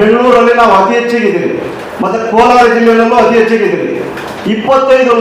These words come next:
ಲಕ್ಷ, ಇಪ್ಪತ್ತೈದರಿಂದ ಮೂವತ್ತು ಲಕ್ಷ ಜನಸಂಖ್ಯೆ ಉಳ್ಳಂತಹ ಈ ಸಮುದಾಯಕ್ಕೆ ಯಾವುದೇ ರೀತಿಯಾದಂತಹ ಸಮುದಾಯ ಭವನಗಳಾಗ್ಲಿ, ಶಾಲಾ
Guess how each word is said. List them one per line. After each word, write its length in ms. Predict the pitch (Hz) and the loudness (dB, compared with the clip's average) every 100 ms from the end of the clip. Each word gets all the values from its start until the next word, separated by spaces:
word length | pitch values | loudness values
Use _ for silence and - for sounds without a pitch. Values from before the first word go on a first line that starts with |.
| 214 | 2
ಲಕ್ಷ, 220 | 214 - 220 - - - 196 | 0 0 0 0 -2 -6 -4
ಇಪ್ಪತ್ತೈದರಿಂದ 640 | 185 254 254 247 233 226 233 208 | -4 0 2 2 2 2 0 0
ಮೂವತ್ತು 340 | 220 240 233 214 | 0 0 0 0
ಲಕ್ಷ 160 | 214 226 214 | 0 0 -2
ಜನಸಂಖ್ಯೆ 440 | 196 208 226 220 226 | -2 -2 -2 -2 0
ಉಳ್ಳಂತಹ 480 | 208 202 202 190 180 175 | 2 0 0 0 0 0
ಈ 80 | 180 190 | -2 -2
ಸಮುದಾಯಕ್ಕೆ 640 | 196 208 190 175 170 196 226 - - - - - - 156 196 | -2 0 2 0 -2 -2 -4 -4 -8 -10 -14 -16 -8 0 2
ಯಾವುದೇ 380 | 233 262 269 254 254 | 4 4 4 4 4
ರೀತಿಯಾದಂತಹ 800 | 254 240 240 240 226 208 196 202 220 202 - 165 - | 2 0 2 4 2 2 0 2 0 -2 -6 -10 -4
ಸಮುದಾಯ 440 | 208 247 262 254 254 247 | -2 2 4 4 4 2
ಭವನಗಳಾಗ್ಲಿ, 720 | 214 226 208 202 196 190 196 - - - - - 208 | 4 2 4 2 2 2 2 2 -2 -6 -8 -8 0
ಶಾಲಾ 280 | 208 247 | 2 4